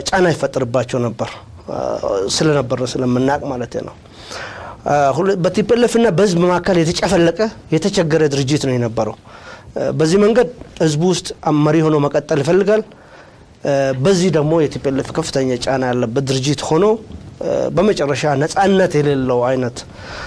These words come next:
አትሞስፌር ያለበት ድርጅት ሆኖ ነው የቀጠለው። በእውነት ለመናገር ይሄ ለውጥ ሲመጣ እንደዛ የነበረው ድርጅት ምናልባት እኛ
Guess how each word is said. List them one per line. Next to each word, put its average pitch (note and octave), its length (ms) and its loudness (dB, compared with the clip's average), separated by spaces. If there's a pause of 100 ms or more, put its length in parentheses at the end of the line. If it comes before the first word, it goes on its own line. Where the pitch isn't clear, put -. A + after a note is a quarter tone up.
(140)
አትሞስፌር C3+ 520 0
ያለበት B2+ 460 -2 (160)
ድርጅት D3 380 0
ሆኖ C#3+ 160 2
ነው C3 120 0
የቀጠለው። A#2+ 500 -4 (360)
በእውነት F#3+ 440 2
ለመናገር E3+ 580 4 (320)
ይሄ F3+ 180 2 (120)
ለውጥ F3+ 320 2
ሲመጣ G#3+ 340 2 (560)
እንደዛ F#3+ 380 2
የነበረው C3 500 2
ድርጅት F#3 420 2
ምናልባት G#3+ 420 4
እኛ A3+ 180 4